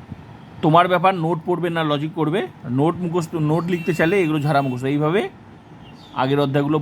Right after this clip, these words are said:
বচন অধ্যায়, অমাধ্যম অনুমান, নোট মুখস্থ করতে থাকো, ঠিক আছে? আশিতে আশি লিখিত পরীক্ষা গ্যারেন্টি। আর যারা সব পড়বে, তার কাছে আশি পাওয়া কোনো ব্যাপার না। আর যারা একটু কাটছাট পড়বে, তারা কিন্তু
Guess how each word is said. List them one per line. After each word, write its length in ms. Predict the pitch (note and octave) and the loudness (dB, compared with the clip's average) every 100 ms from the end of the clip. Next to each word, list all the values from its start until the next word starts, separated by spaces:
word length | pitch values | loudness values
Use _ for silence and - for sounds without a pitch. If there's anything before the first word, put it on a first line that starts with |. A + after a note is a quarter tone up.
| C3+ | 0
বচন 220 | D3 D#3+ D3+ | 0 0 0
অধ্যায়, 280 | C3+ D3 D3 B2 - - A2+ | 2 2 0 -8 -18 -8 -2
অমাধ্যম 320 | C#3 D3 D3 D3 | 0 0 0 0
অনুমান, 260 | C#3+ D3 D3 C3 | 2 0 0 -2
নোট 180 | C#3+ D3+ C#3+ | -2 -2 -4
মুখস্থ 280 | B2+ B2 C3+ | -4 -4 -6
করতে 180 | C3 C3 B2+ | -4 -4 -2
থাকো, 180 | C#3+ B3 - - - - - - - - | 0 0 -2 -16 -18 -18 -18 -16 -16 -10
ঠিক 120 | D3 E3 | -4 2
আছে? 160 | A3+ D#3+ - - - - | 2 2 -4 -16 -10 -4
আশিতে 240 | C#3+ E3+ D#3+ | -2 -2 -2
আশি 120 | D#3+ E3 | -2 -2
লিখিত 200 | D3+ D3+ D#3+ | -2 0 0
পরীক্ষা 220 | D3+ D3+ C3+ | 0 0 0
গ্যারেন্টি। 360 | C3 B2 A#2 G#2 F#2 - - - - - - - - - | 0 0 -2 -6 -12 -18 -18 -18 -18 -18 -18 -20 -18 -10
আর 60 | - C3+ | 0 2
যারা 160 | D3+ | 2
সব 220 | D#3 E3+ D#3 | 4 2 2
পড়বে, 200 | F3+ F3 E3+ | -2 0 0
তার 100 | D#3 | -2
কাছে 140 | E3 D#3 | 2 0
আশি 100 | D#3+ | 2
পাওয়া 140 | E3 D#3 | -2 0
কোনো 120 | D#3+ D#3+ | -2 0
ব্যাপার 200 | D#3+ E3 F3+ | 0 0 2
না। 60 | E4 - - - - - - - - | 0 -4 -18 -18 -16 -16 -16 -10 -6
আর 80 | A#2 | 0
যারা 160 | C#3+ D#3 F3 | 4 4 2
একটু 140 | - A3 | -2 -2
কাটছাট 340 | F3 E3+ G#3+ G#3 | 0 0 -2 -2
পড়বে, 220 | G3 F#3+ D4 F#4 - - - - - - - - - - - | -2 0 -2 -4 -14 -18 -16 -16 -16 -16 -16 -16 -16 -12 0
তারা 160 | D#3 F3 F3 | 2 2 -2
কিন্তু 280 | F#3+ E3+ | -6 -2